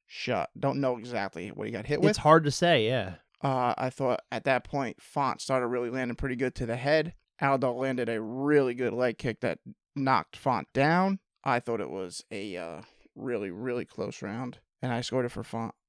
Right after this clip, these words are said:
Speaker 1: ten nine for the headshots.
Speaker 2: Oh my God, what a terrible score from you.
Speaker 1: <laughs>
Speaker 2: No, honestly, I, I, when I was watching this round, I, and I, I said this on social media even before the round, the announced, uh, scores came out, and I said, "This is the closest round of the fight."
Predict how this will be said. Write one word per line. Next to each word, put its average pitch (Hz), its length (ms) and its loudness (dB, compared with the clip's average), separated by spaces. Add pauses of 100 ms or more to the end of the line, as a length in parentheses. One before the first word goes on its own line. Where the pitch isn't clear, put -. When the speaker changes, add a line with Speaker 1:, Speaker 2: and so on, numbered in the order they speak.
(120)
Speaker 1:
ten 117 180 -6
nine 117 320 -8
for 123 100 -4
the 127 80 -2
headshots. - 680 -10 (420)
Speaker 2:
Oh 123 160 2
my 95 100 -6
God, 92 220 -6
what 156 160 4
a - 20 2
terrible 101 360 -4
score - 360 -8
from - 180 -14
you. 82 180 -12 (280)
Speaker 1:
<laughs> - 400 0
Speaker 2:
No, 233 240 10
honestly, 214 500 8
I, 170 140 4 (180)
I, 180 340 4 (120)
when 139 220 0
I 135 100 4
was 123 140 2
watching 147 400 6
this 147 180 4
round, 117 600 2
I, 120 400 -4 (320)
and 131 120 -6
I, 107 200 -8
I 104 60 -6
said 104 220 -6
this 127 140 -4
on 143 180 0
social 147 320 2
media 151 220 0
even 107 160 -4
before 131 180 -4
the 127 100 0
round, 127 360 0
the 123 160 -6
announced, 123 480 -4
uh, 120 240 0
scores 131 340 0
came 113 200 -2
out, 101 120 -2
and 95 80 -4
I 95 60 -6
said, - 180 -10
"This 117 160 -6
is 131 100 -4
the 135 80 -2
closest 123 300 0
round 117 140 0
of 113 60 -4
the 107 60 -12
fight." - 160 -14